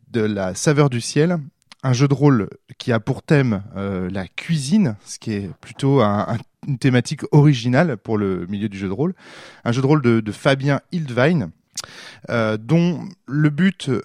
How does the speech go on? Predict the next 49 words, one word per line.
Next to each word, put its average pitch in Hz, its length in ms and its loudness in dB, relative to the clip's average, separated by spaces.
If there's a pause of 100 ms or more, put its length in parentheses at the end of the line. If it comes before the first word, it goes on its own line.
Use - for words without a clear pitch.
euh, 113 480 -2 (100)
est 127 320 -4
de 120 320 2
réconcilier, 151 960 0
euh, 110 100 0
des 107 140 0
personnes, 135 500 0
euh, 98 460 -2
autour, 160 500 2
euh, 101 240 0
d'une, 107 420 -4
autour 160 220 -2
de 135 80 2
la 113 140 4
table. 175 260 4
Donc, 117 80 2
c'est - 140 -4
un 113 80 4
jeu 127 160 -2
qui 110 160 -12
se - 180 -6
joue 113 260 0
à, 90 140 0
à 104 220 -4
deux 120 100 2
joueurs, 143 300 2
un, 110 180 -2
un 117 160 -2
cuisinier 139 680 -2 (580)
et, 151 360 2
euh, 104 580 -2
quelqu'un 131 280 -2
qui 120 120 -8
va 104 120 0
déguster, 127 600 -4
euh, 104 140 0
ses - 160 -6
plats, 151 220 2
et 135 100 2
on 110 60 0
va 120 120 4
essayer 156 220 0
de 110 340 -2
faire - 300 -2
se - 120 -4
réconcilier. 143 600 0
Alors, 107 260 -2
je, 127 200 -8
je, 151 160 4